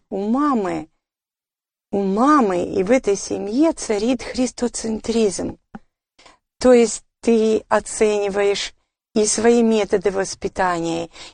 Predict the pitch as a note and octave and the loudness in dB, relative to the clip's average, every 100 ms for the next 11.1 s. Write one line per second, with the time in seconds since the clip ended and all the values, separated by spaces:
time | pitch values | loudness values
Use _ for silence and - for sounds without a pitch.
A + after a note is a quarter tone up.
0 | - G#3+ A3 A3 A#3+ B3+ - B3+ B3 G3 | -4 -2 0 2 4 4 2 2 4 4
1 | - A3 G#3+ G#3 G#3 G3+ F#3+ F#3+ F#3+ _ | 0 -4 -2 -2 0 0 0 -2 -6 _
2 | - F3+ F#3 - - - G3 - G3 G3 | -12 -6 -6 -6 -10 -10 -6 -4 0 0
3 | F#3 F#3+ F3 F3 F3+ F3+ - F3 - E3 | 2 4 2 0 -4 -4 -6 -10 -2 -2
4 | D#3 D#3+ _ - - - - - F#3+ F3+ | -2 -8 _ -18 -14 -12 -12 -2 -2 0
5 | G3 B3+ D4 C4 G#3+ F#3+ - F#3 F#3+ F#3 | 0 2 4 2 0 -4 -8 -10 -8 -4
6 | G#3 G3+ - - G3 F3 D#3+ D#3+ _ _ | -2 -2 -4 -6 0 2 0 -4 _ _
7 | _ _ _ _ _ - - - C4+ A#3+ | _ _ _ _ _ -12 -2 4 6 6
8 | F3+ F#3 A3+ - G3 F3+ F3 - F#3 - | 4 2 2 2 -4 -4 -12 -12 -16 -4
9 | A#3+ - F3+ A#3 B3 G3+ F#3+ F#3 - F#3+ | -2 -2 0 2 2 0 -6 -8 -10 -10
10 | A#3+ C4+ B3 F#3+ F#3+ - G3+ - C4 B3 | -4 -2 0 -2 -6 -10 -14 -6 -2 -2